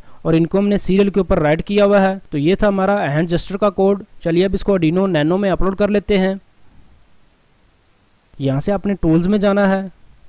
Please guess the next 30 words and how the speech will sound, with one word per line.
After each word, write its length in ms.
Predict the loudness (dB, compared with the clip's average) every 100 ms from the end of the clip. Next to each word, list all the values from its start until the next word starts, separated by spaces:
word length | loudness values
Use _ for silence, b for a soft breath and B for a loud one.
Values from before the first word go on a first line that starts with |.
| -4
tools 240 | 0 0
में 120 | 0 0
जाने 240 | 0 -2
के 80 | -2
बाद 200 | -2 -2
board 260 | 0 2 2
में 120 | 2
जाना 240 | 2 2
है 220 | 0 -2 -6 b b _ -10
और 120 | -4
यहाँ 180 | -2 0
से 120 | 0
आपने 240 | -2 -2 -4
board 260 | 0 2 2
select 320 | 0 -2 -4
करना 260 | -4 0 0
है 160 | 0
Arduino 300 | 0 2 4
Nano। 400 | 4 4 4 2 -2 -10 -20 _ _ _ _ _ _ _ _ _ _ _ _ _ _ _ _ _ _ _ _ _ _ -8
board 320 | 2 2 2
select 340 | 0 -4 -2
करने 260 | -2 0 0
के 80 | 0
बाद 200 | 0 0
दोबारा 260 | 2 2 2
फिर 140 | 0
tools 320 | 2 2 2
में 120 | 0
जाना 260 | 0 0 2
है 220 | 0 -2